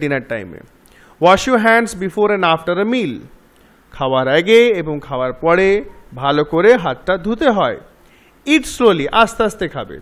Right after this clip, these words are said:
তার মানে একদমই আস্তে নয়, খুব তাড়াতাড়িও নয়, খুব আস্তেও নয়, ঠিকঠাকভাবে যেরকম খাওয়া দরকার, চিবিয়ে চিবিয়ে ভালো খেতে হয়।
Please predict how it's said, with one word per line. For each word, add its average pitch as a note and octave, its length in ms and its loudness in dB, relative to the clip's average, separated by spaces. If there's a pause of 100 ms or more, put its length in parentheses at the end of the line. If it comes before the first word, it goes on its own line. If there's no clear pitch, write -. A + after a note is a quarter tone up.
তার D3 120 0 (100)
মানে F3 220 -2
একদমই G3 380 -2 (100)
আস্তে - 200 -4 (100)
নয়, F#2 160 -14 (1000)
খুব F3 140 -4 (100)
তাড়াতাড়িও F#3 500 4 (100)
নয়, C#4+ 140 4 (120)
খুব A3+ 100 -4 (120)
আস্তেও A3 360 0
নয়, F4 200 0
ঠিকঠাকভাবে G3 580 -2
যেরকম F3 340 -2
খাওয়া D3+ 180 -2 (100)
দরকার, A3 360 4 (160)
চিবিয়ে E3 300 -6
চিবিয়ে G3+ 240 -2
ভালো D3 200 0
খেতে C3 280 -8
হয়। F#2 140 -18